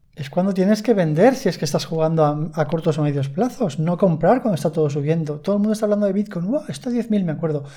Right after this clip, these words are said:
"El Bitcoin ha llegado a diez mil". "Buah, ha llegado a veinte mil", y todo el mundo comprando Bitcoin. Está subiendo, amigos. O sea, si estáis <laughs> comprando según va subiendo, ¿cómo pensáis ganar dinero con eso?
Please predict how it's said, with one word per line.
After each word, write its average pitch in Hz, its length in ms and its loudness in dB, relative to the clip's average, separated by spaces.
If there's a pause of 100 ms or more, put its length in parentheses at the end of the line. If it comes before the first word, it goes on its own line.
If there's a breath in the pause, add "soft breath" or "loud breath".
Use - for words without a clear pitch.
(440 loud breath)
"El 196 140 -6
Bitcoin 285 320 0
ha - 20 4
llegado 269 300 0
a - 20 2
diez 214 220 -2
mil". 233 200 2
"Buah, 285 240 -8 (120)
ha 254 120 -6
llegado 311 220 -4
a 311 40 -2
veinte 254 300 2
mil", 226 140 4
y 202 60 0
todo 202 120 -4
el 208 60 -2
mundo 208 240 0
comprando 202 400 -2
Bitcoin. 190 420 -4
Está - 280 -12
subiendo, 196 460 -2
amigos. 143 540 -4
O - 580 -20
sea, 165 140 -4
si 165 120 -4
estáis 196 580 -2 (160 loud breath)
<laughs> - 160 -20
comprando 208 560 2
según 180 340 0
va 208 80 2
subiendo, 202 720 2 (380 loud breath)
¿cómo 208 200 2
pensáis 196 360 4
ganar 175 240 2
dinero 165 280 0
con 156 140 0
eso? 160 300 -6